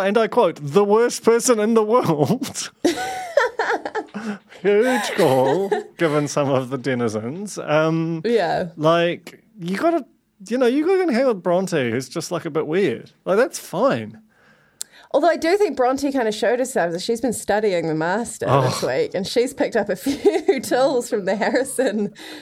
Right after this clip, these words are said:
Speaker 2: book of, um, manipulation.
Speaker 1: Totally had
Speaker 2: Um,
Speaker 1: apprentice vibes, eh?
Speaker 2: Completely.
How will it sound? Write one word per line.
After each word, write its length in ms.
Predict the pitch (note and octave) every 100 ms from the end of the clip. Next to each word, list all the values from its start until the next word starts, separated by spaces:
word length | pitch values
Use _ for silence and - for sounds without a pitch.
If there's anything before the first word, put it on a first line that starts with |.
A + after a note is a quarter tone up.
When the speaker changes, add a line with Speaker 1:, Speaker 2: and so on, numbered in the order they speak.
| - _ _
Speaker 2:
book 280 | G#3 A3+ A3
of, 220 | A3+ A3
um, 380 | G3 F#3+ E3+ E3+
manipulation. 840 | E3+ F#3+ - G3+ F3+ G#3 G#3 E3+
Speaker 1:
Totally 560 | C3+ E3+ F3+ G3 G3 G3
had 180 | E3 D3
Speaker 2:
Um, 80 |
Speaker 1:
apprentice 460 | D3+ C#3+ B2 B2 G#2
vibes, 500 | A#2+ E2+ F#2+ A2+ A2
eh? 460 | C#3 C#3 A#2+ A2+ A#2 - _ _ _ _
Speaker 2:
Completely. 800 | - A3+ A3+ A#3 A3 F#3+ D#3 -